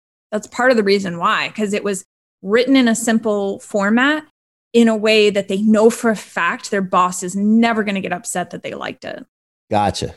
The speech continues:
Speaker 2: Gotcha. What was the thing that went viral for you for the first time?
Speaker 1: The very first viral thing that I put on the internet was actually a weight loss journey. I lost fifty pounds. <laughs>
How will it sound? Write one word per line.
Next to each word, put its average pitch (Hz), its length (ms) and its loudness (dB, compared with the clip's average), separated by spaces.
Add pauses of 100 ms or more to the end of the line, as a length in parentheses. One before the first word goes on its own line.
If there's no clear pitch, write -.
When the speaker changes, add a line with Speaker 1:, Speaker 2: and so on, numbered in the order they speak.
(120)
Speaker 2:
Gotcha. 95 280 0
What 156 140 4
was 170 120 0
the 170 100 2
thing 151 180 4
that 139 80 6
went 127 160 4
viral 117 280 2
for - 140 -2
you 101 120 4
for 92 160 0
the 85 80 -2
first 85 260 -6
time? 85 200 -8 (220)
Speaker 1:
The 262 100 0
very 311 460 2
first 269 360 0
viral 269 460 2 (200)
thing 254 300 2
that 240 100 2
I 226 120 0
put 226 240 -2
on 233 140 2
the 233 80 2
internet 233 540 0
was 233 140 -2
actually 226 480 0
a 202 220 2
weight 208 260 0
loss 180 280 -2
journey. 170 280 -6
I 202 120 -2
lost 214 320 -2
fifty 233 280 -2
pounds. 208 640 -4
<laughs> 339 140 -2